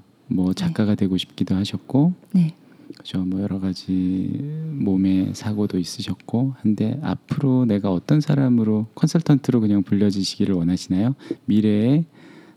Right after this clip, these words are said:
Speaker 1: 내가 어떤 사람으로 불려지기 원하는지 좀 궁금하네요.
Speaker 2: 저는 무슨 얘기든 다 할 수 있는 사람이 됐으면
Speaker 1: 오,
Speaker 2: 좋겠어요.
Speaker 1: 정말요? 무슨
Speaker 2: 네.
Speaker 1: 얘기든?
Speaker 2: 네, 그 사람한테는.
Speaker 1: 음.
Speaker 2: 제 주위 사람들한테 제가 진-, 어, 아이린은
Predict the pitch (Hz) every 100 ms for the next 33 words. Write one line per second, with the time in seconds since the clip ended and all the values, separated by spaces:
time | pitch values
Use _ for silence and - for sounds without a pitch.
0 | _ 95 95 104 90 - 113 98 104 104
1 | 95 101 - 98 110 101 95 87 85 90
2 | 87 85 - 90 - _ - 95 95 87
3 | 85 87 98 123 - _ _ - - -
4 | - - 220 233 233 202 - - 175 -
5 | 240 202 180 185 190 180 160 151 208 -
6 | - 233 196 - 214 190 - - - -
7 | 80 98 117 - 85 80 87 110 113 -
8 | 90 104 85 80 87 98 - - _ 175
9 | 156 - - 196 190 220 202 165 147 165
10 | 147 143 - 104 90 202 180 - 190 -
11 | 214 220 208 196 185 - 190 190 180 -
12 | - 165 208 185 185 - - - - _
13 | _ - - 214 - _ _ - 175 -
14 | 185 180 175 175 196 214